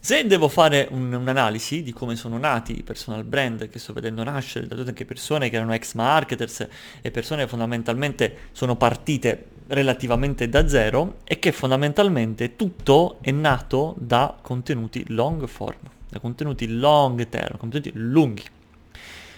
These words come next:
Vi do un esempio. Una persona in particolare è nata con un blog. Una persona ha scritto un blog, sì, nel duemilatredici quant'altro,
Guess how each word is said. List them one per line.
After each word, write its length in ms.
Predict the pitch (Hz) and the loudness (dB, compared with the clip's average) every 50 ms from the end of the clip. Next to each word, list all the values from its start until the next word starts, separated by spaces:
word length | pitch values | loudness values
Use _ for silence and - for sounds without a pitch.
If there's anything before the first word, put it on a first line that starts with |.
| - - - _ _ - - _ _ | -20 -20 -20 _ _ -20 -20 _ _
Vi 80 | - - | -2 2
do 60 | 131 | 2
un 80 | 135 131 | 4 4
esempio. 680 | 120 - 131 123 120 120 117 - 127 123 123 - - - - - - - _ _ _ _ _ _ _ _ _ _ _ _ _ _ _ _ _ _ - _ _ _ _ _ - - | 4 4 4 4 4 4 4 6 6 6 6 4 0 -10 -20 -20 -20 -20 _ _ _ _ _ _ _ _ _ _ _ _ _ _ _ _ _ _ -20 _ _ _ _ _ -8 -2
Una 180 | 208 214 165 | 4 6 6
persona 720 | 139 - 208 226 220 - 240 220 208 208 220 240 285 - - - | 8 10 8 8 8 8 8 8 10 8 8 6 6 4 2 -4
in 80 | 135 | -6
particolare 840 | - 117 113 - - 127 151 185 165 117 98 101 110 127 151 - 113 - - - _ | -4 -6 -4 -4 -2 2 6 8 8 8 8 6 2 2 0 0 -4 -10 -16 -10 _
è 160 | - 135 131 | -2 -2 -2
nata 640 | - 135 131 120 117 110 - 143 151 160 - - - - | 2 6 6 6 6 8 8 6 6 6 4 -2 -12 -6
con 160 | - - 139 | -4 0 0
un 100 | 180 233 | 0 2
blog. 340 | 247 254 175 - - - - 143 - - - - - _ _ _ _ _ - | 4 6 6 6 4 0 -8 -12 -14 -14 -18 -20 -20 _ _ _ _ _ -6
Una 100 | - 117 | -4 -4
persona 300 | - 113 - - 160 117 | -2 -2 -2 0 0 0
ha 40 | 110 | -2
scritto 300 | - - 127 110 - 131 | -2 -6 -8 -6 -4 -4
un 80 | 139 | -2
blog, 480 | 147 143 113 101 107 107 120 165 247 - - | 0 0 0 0 -2 -4 -4 -4 -4 -4 -8
sì, 280 | - - - 185 175 | -10 -6 -4 -2 -2
nel 140 | 139 120 120 | -2 -2 -2
duemilatredici 680 | 117 113 120 120 113 107 - - 113 120 135 123 110 113 | -2 -2 0 0 -2 -2 -2 0 0 2 2 0 -2 -4
quant'altro, 760 | - 113 113 110 113 110 107 110 - 185 - - - - | -6 -8 -6 -6 -6 -6 -4 -4 -4 -4 -4 -4 -10 -18